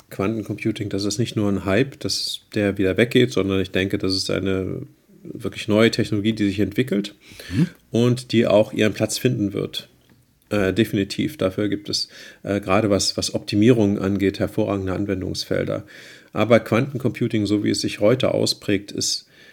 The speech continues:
Speaker 1: ähm, ist etwas Komplementäres zu unseren Computern und nichts unbedingt, was sie in jeglicher Hinsicht ersetzen sollte oder wird. Sondern für bestimmte Aufgaben sind Quantencomputer extrem effizient. Für andere Aufgaben sind sie, äh,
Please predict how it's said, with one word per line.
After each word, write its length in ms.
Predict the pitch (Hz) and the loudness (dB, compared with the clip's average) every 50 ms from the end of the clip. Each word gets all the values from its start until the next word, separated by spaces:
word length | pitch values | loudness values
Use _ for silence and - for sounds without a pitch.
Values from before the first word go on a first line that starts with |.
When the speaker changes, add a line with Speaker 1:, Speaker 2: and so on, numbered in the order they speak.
| _ _ _ _ - | _ _ _ _ -4
Speaker 1:
ähm, 360 | 104 101 101 101 101 98 - - | -2 0 2 2 0 0 -2 -6
ist 140 | - 110 - | -6 -6 -6
etwas 260 | - - - 101 - | -4 -4 -4 -4 -2
Komplementäres 1000 | - - 120 113 - - 104 104 101 95 - - 113 131 139 117 101 - - - - | 0 2 0 2 2 2 0 2 2 0 2 4 4 6 6 4 2 2 0 -2 -2
zu 140 | - 107 - | -4 -4 -2
unseren 360 | 98 101 - - 101 98 95 | -4 -4 -4 -4 -4 -4 -4
Computern 600 | - 104 98 95 - 107 104 - 110 104 98 98 | -6 -6 -6 -6 -4 -4 -2 0 0 0 2 2
und 80 | 98 | 0
nichts 280 | 98 107 107 - - - | 0 0 -2 -2 -4 -4
unbedingt, 400 | - - 104 107 104 101 98 - | -4 -2 -2 0 0 -2 -2 -2
was 140 | - 98 - | -2 -2 0
sie 120 | - 104 - | 2 2 2
in 140 | 98 101 | 0 -2
jeglicher 500 | 98 - 107 110 110 113 110 101 - 98 | 0 4 4 4 4 4 0 -4 -2 -4
Hinsicht 360 | 90 98 98 98 95 92 - - | -4 -4 -2 -4 -4 -6 -6 -6
ersetzen 500 | 87 85 90 104 113 - - 101 98 98 | -4 0 0 0 0 0 -4 -6 -6 -8
sollte 400 | 101 - 101 - - - - 101 - _ _ _ _ - - - | -8 -8 -8 -8 -10 -10 -12 -12 -14 _ _ _ _ -16 -10 -4
oder 240 | 98 95 92 87 | -2 0 0 2
wird. 340 | 101 101 - - - - - _ _ _ _ - - - - - - - _ _ | 2 0 0 -2 -6 -14 -18 _ _ _ _ -20 -20 -20 -20 -20 -20 -20 _ _
Sondern 320 | - - 101 101 98 98 | -4 -2 2 2 2 2
für 120 | 98 - 98 | 0 -2 -4
bestimmte 520 | 95 - - - - 170 170 - - - - | -4 -4 0 4 4 4 4 4 0 0 0
Aufgaben 580 | 104 101 - - - 101 101 107 117 120 113 | -4 -4 -6 -6 -8 -6 -6 -6 -6 -6 -8
sind 200 | - - 101 98 | -8 -8 -10 -8
Quantencomputer 720 | - - 101 104 104 101 98 - 107 101 - 107 - 107 - | -4 -2 -2 -2 -2 -4 -6 -6 -8 -8 -8 -6 -4 -4 -4
extrem 580 | - - - - - - - 113 113 - - | -4 -4 -4 -6 -4 -2 0 0 0 0 0
effizient. 600 | 110 - - - - - 95 107 147 - - - - _ _ _ _ _ _ _ _ _ _ _ _ _ _ _ | -4 -6 -6 -6 -2 -2 -2 -2 -2 -4 -8 -14 -20 _ _ _ _ _ _ _ _ _ _ _ _ _ _ _
Für 160 | - - - | -6 -2 2
andere 240 | - 123 123 117 98 | 2 4 4 4 2
Aufgaben 580 | 98 98 98 - - - 98 104 113 117 107 101 | 2 0 0 0 2 2 2 2 2 0 -2 -2
sind 160 | 107 110 104 | -4 -4 -4
sie, 160 | - - 107 101 101 101 | -2 0 0 2 2 0
äh, 600 | 101 98 - 107 104 101 101 101 104 104 110 | -2 -4 -2 -2 0 2 2 2 0 -2 -4